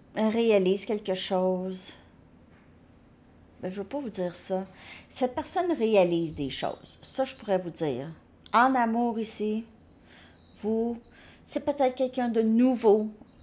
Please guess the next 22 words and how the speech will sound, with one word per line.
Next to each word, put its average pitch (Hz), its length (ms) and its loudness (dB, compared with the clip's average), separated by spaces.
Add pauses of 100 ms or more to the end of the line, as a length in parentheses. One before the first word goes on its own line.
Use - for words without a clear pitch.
Si - 280 -8
c'est 403 220 -2
quelqu'un 240 360 -2
de 214 120 2
nouveau, 196 460 2
parce 190 220 -4
que 196 100 -4
je 185 140 -8
vois 214 140 0
ici 214 200 -4
avec 202 220 -4
les 185 120 -2
deux 190 160 0
valets, 175 500 6
vous 185 240 -4
aviez 180 280 -2
le 180 140 -2
choix 175 380 -2 (460)
entre 190 400 0
deux 196 180 0
nouvelles 196 320 2
personnes, 196 680 2